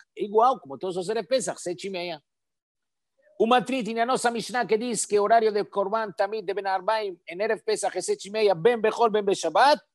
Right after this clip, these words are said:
Rabi Akiva aí, vai conforme Rabi Akiva. Assim coloca Rava o Machloket.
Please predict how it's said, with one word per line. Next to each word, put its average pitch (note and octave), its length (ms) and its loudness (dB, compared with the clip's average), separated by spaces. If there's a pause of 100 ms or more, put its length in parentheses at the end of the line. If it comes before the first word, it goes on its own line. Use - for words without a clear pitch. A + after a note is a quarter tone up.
(480)
Rabi C3+ 220 -4
Akiva A2+ 360 -6
aí, F#2 200 -14
vai D3 160 4
conforme D3 340 0
Rabi B2 240 2
Akiva. - 260 -8
Assim - 260 0
coloca D#3 360 6
Rava C#3+ 440 4 (680)
o A#2+ 100 -6
Machloket. - 560 -12